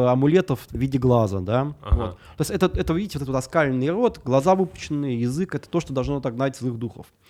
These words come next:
Speaker 1: Вот. И, э, но, но оно имеет вот такую форму куколки.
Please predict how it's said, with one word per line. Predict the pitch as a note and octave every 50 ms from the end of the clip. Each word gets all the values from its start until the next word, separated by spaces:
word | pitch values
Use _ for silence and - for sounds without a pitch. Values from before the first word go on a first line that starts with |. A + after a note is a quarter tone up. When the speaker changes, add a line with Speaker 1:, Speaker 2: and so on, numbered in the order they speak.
| - - - - - - _
Speaker 1:
Вот. | C#3 D3 C3 - - - _ _ _ _ -
И, | F#3 G#3 G#3 -
э, | - E3+ D3 D3 D3 D3 C#3+
но, | D#3+ C#3+ E3 G#3 G#3+ G3 E3 - - -
но | E3+ D3 D#3 E3
оно | F3+ A3 B3
имеет | A3+ G3+ G3 F3
вот | E3+ -
такую | F3+ - - E3
форму | D3 - - E3 D#3+ C#3 C3 A#2+ G#2+ G2 G2+ - _ _ - -
куколки. | - G3+ - A#3 G#3+ G#3 - G#3+ G3+ F#3